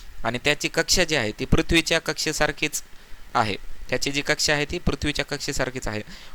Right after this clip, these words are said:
म्हणून तो पृथ्वीसोबत छायेसारखा फिरताना आपल्याला पाहायला मिळतो,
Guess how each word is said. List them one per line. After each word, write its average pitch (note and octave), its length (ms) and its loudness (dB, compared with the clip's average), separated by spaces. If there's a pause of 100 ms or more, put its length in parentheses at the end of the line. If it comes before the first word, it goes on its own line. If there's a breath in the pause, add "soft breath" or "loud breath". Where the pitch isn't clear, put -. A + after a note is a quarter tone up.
(100)
म्हणून E3 480 4
तो C#3+ 100 6
पृथ्वीसोबत D3+ 800 2
छायेसारखा C#3 720 2
फिरताना B2 380 2
आपल्याला A#2 320 -2
पाहायला G#2+ 340 -2
मिळतो, G#2+ 320 -6